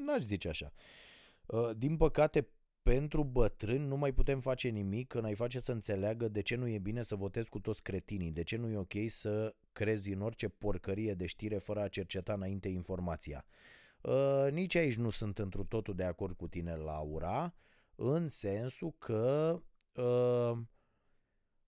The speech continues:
nu e bine să votezi cu toți cretinii.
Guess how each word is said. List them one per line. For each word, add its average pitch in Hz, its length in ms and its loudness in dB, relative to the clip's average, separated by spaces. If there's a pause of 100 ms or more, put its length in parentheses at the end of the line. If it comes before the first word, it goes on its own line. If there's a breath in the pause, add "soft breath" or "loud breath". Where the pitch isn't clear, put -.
(160)
nu 117 200 0
e 151 120 2
bine 139 280 -2
să 139 140 0
votezi 127 380 0
cu 131 100 -8
toți 135 260 -4
cretinii. 156 800 -4